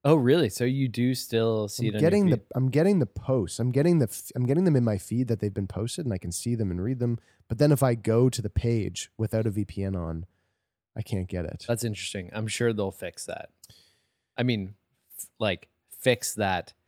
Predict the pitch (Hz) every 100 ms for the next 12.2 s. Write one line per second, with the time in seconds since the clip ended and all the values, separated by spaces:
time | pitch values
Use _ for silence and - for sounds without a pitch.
0 | _ - 104 104 98 104 101 - 101 98
1 | 95 98 90 - 139 151 160 127 - 151
2 | - 240 - 320 - 349 - 277 226 120
3 | 98 127 123 - 214 - 135 - 117 101
4 | 120 107 - - 139 135 131 127 123 120
5 | - _ 135 123 - 160 120 95 117 -
6 | 123 113 113 - 113 110 113 110 - _
7 | _ 107 113 104 107 101 92 113 95 92
8 | 101 104 - 127 113 104 117 - 101 -
9 | 92 87 87 - 98 98 95 92 - -
10 | _ 123 147 160 151 131 120 117 117 104
11 | - 113 110 104 104 101 92 - 101 98
12 | 90 87